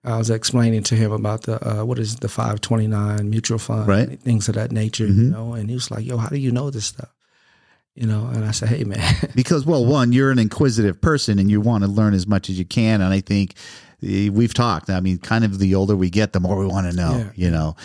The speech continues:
Speaker 2: It wasn't important to us at twenty whatever to know what a five twenty-nine plan is.
Speaker 1: Yeah.
Speaker 2: Um,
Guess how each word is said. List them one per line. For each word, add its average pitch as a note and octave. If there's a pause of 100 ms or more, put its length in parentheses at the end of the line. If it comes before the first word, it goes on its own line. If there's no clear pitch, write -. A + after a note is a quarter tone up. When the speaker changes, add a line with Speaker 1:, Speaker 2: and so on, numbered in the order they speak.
(120)
Speaker 2:
It A2
wasn't A#2+
important G#2+
to G2
us F2
at E2
twenty G#2
whatever F2+
to F#2+
know F#2+
what F#2+
a F2
five F2+
twenty-nine F2
plan A2
is. E2+ (340)
Speaker 1:
Yeah. D#2+
Speaker 2:
Um, D2+